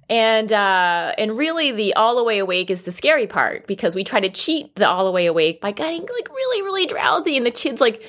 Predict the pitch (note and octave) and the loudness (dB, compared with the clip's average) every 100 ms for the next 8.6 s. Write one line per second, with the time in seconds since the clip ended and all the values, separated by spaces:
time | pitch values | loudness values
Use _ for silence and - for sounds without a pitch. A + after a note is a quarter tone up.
0 | - - C#4+ B3+ G#3 G#3+ G3+ F#3 E3+ F3+ | -16 -4 0 2 4 4 4 2 0 0
1 | - - B3 A#3 G#3 G3 F#3 F#3 F3+ E3 | -2 -2 0 2 2 2 4 4 4 0
2 | D#3 - - B2 A2+ - A3+ G#3+ G#3 G#3 | -2 -2 -4 -6 -8 -6 -2 0 0 0
3 | G#3 G3+ F#3+ F3 F3 E3+ G3 G#3 E3+ D#3 | 0 -2 -2 -2 -2 -4 -2 0 2 2
4 | D3+ - - - - F#3+ G3 C4 D#4+ B3+ | -2 -14 -20 -10 -4 -2 2 4 4 4
5 | C4 A3+ F3 E3 - F3+ - F#3+ F#3+ A#3 | 2 4 2 2 0 -4 -2 0 0 2
6 | G#3+ F3 D#3 G3+ E4 - - _ - - | 0 0 0 0 0 -6 -20 _ -18 -16
7 | - C#4 D4 C#4 A3+ F#3+ F3 E3 E3+ - | -2 2 2 4 4 4 4 2 0 -2
8 | F3 C4 A3 G#3 - - | 0 2 4 2 -4 -12